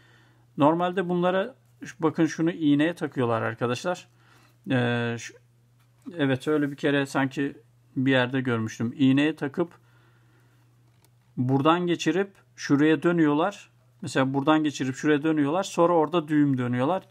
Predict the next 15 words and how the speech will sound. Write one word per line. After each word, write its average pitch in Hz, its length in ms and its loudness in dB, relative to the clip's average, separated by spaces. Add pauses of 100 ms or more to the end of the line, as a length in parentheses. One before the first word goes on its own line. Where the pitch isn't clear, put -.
(180)
İp 165 280 -2
geri 147 240 0
gelmesin 143 560 0
diye. 185 200 -4 (1500)
Biz 151 120 -6
tabii 156 240 -2
işin 147 260 -4
kolayına 156 440 0
kaçıyoruz. 131 680 -6 (460)
Şunu - 460 -4
şuradan 131 360 -2
kesip 147 400 -4 (1300)
bu 151 140 -4
düğüme 135 400 0
bir 139 180 -4